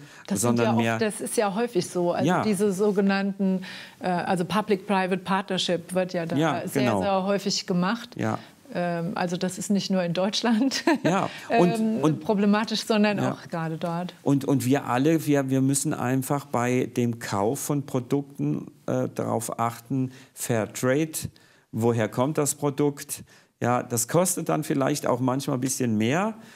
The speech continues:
Speaker 2: aber viele von uns, ähm, sind ja schon privilegiert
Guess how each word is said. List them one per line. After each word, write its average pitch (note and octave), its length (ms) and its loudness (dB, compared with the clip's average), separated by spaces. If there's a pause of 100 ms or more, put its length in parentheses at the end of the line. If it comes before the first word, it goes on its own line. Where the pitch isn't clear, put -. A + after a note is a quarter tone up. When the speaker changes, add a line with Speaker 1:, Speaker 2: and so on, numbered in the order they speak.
(180)
Speaker 2:
aber C3 280 2
viele C#3 300 -2
von C3+ 180 -4
uns, B2+ 520 -2
ähm, A#2 340 -2
sind A#2+ 240 -4
ja A2 100 -2
schon D3 240 -2
privilegiert D3 880 0